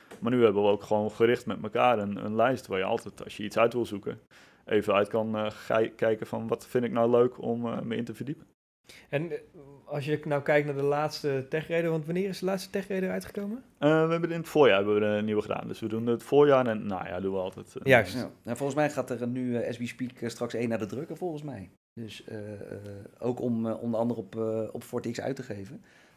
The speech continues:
Speaker 3: eh, hebben we hem, hebben we hem straks fysiek. En volgens mij ligt
Speaker 1: Ja,
Speaker 3: hij,
Speaker 1: klopt.
Speaker 3: eh,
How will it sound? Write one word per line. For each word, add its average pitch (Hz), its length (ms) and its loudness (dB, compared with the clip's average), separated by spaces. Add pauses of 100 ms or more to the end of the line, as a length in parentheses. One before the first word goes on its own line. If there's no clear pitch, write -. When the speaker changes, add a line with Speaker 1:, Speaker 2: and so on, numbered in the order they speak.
(140)
Speaker 3:
eh, 110 120 -10 (680)
hebben 104 240 -8
we 107 60 -6
hem, 107 160 -4
hebben 101 180 -2
we 110 60 -4
hem 104 100 -4
straks 113 260 -6
fysiek. 117 400 -8
En 117 60 -8
volgens 117 240 -10
mij 123 140 -6
ligt 117 200 -10
Speaker 1:
Ja, 135 60 2
Speaker 3:
hij, 127 80 6
Speaker 1:
klopt. 110 260 0
Speaker 3:
eh, - 60 -20